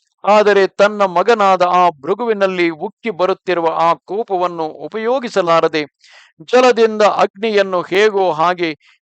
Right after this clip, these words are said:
ವಿವೇಕದಿಂದ ಕೋಪವನ್ನು ಅಡಗಿಸಿ ಶಾಂತಿಯನ್ನು ವಹಿಸಿ ಸುಮ್ಮನಿದ್ದನು. ಆಮೇಲೆ ಭೃಗುವು ಅಲ್ಲಿಂದ ಹೊರಟು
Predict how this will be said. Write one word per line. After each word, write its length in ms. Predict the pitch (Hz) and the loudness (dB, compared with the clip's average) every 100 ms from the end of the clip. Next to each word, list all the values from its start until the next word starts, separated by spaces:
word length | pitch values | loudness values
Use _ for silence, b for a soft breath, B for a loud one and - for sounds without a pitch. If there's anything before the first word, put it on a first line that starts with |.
| - | -10
ವಿವೇಕದಿಂದ 760 | 233 247 226 214 196 196 185 175 165 - | -4 2 2 2 0 0 0 2 2 0
ಕೋಪವನ್ನು 640 | 185 233 202 180 175 160 | 0 0 0 -4 -4 -4
ಅಡಗಿಸಿ 680 | 151 175 185 180 - 170 151 | -2 -2 -4 -8 -10 -8 -10
ಶಾಂತಿಯನ್ನು 800 | - 156 214 226 190 175 165 151 | -4 -2 -2 -6 -2 -2 -2 -4
ವಹಿಸಿ 500 | 156 170 165 165 151 - | -6 -6 -8 -10 -10 -10
ಸುಮ್ಮನಿದ್ದನು. 640 | 147 185 160 156 151 139 - _ b b b b 208 | -8 -6 -6 -4 -6 -6 -14 _ b b b b 0
ಆಮೇಲೆ 600 | 240 226 220 208 196 185 | 2 2 2 4 2 2
ಭೃಗುವು 640 | 139 202 226 208 196 170 | -2 -2 0 0 0 0
ಅಲ್ಲಿಂದ 480 | 147 202 214 190 185 | 0 0 0 -2 0
ಹೊರಟು 540 | 160 165 180 175 160 | 0 0 -2 -2 -6